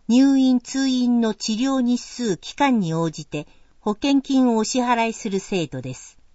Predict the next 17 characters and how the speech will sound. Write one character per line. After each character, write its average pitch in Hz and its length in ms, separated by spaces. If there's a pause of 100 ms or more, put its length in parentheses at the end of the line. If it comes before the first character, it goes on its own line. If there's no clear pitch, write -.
(760)
ま 202 180
た、 196 240 (300)
自 185 140
転 294 220
車 202 200
運 214 160
転 226 280
中 214 240
の 196 140
加 208 160
害 233 240
事 247 140
故 208 140
に 156 120
よ 151 80
っ 147 60
て - 320